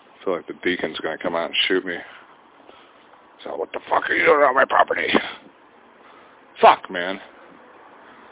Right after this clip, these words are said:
God. All right. Thy will, not mine, be done. In so many instances, like, just my random course of life has been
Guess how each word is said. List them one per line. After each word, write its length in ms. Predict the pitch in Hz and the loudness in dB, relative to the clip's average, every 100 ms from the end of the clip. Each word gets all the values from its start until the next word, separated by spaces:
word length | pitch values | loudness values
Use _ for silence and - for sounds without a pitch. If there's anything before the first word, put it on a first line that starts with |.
| - - - | -20 -20 -6
God. 240 | 151 - - - - - - 113 | 0 0 0 -4 -14 -20 -2 6
All 160 | 113 | 8
right. 220 | 92 85 - - - - - - - - - | 8 6 0 -14 -20 -20 -20 -20 -20 -20 -6
Thy 260 | 101 113 113 | 4 8 10
will, 200 | 107 107 | 8 6
not 180 | 104 104 | 4 2
mine, 220 | 101 101 | 2 0
be 80 | 101 | 0
done. 300 | 87 80 - - - - - - - - - - - - - - | -2 -4 -10 -18 -20 -20 -20 -20 -20 -20 -20 -20 -20 -20 -18 -8
In 80 | 107 | 2
so 160 | - | 4
many 180 | 131 113 | 6 6
instances, 640 | 113 120 123 101 104 95 92 | 4 2 2 2 2 4 6
like, 260 | 92 87 - - - - - - - - | 4 4 -2 -20 -20 -20 -20 -20 -12 -6
just 180 | 113 117 | -2 2
my 80 | |
random 400 | 104 104 110 110 | 4 6 6 4
course 320 | 98 113 104 101 | 6 8 8 6
of 80 | |
life 240 | 92 104 104 | 8 8 8
has 120 | 90 | 4
been 220 | 80 95 | -2 0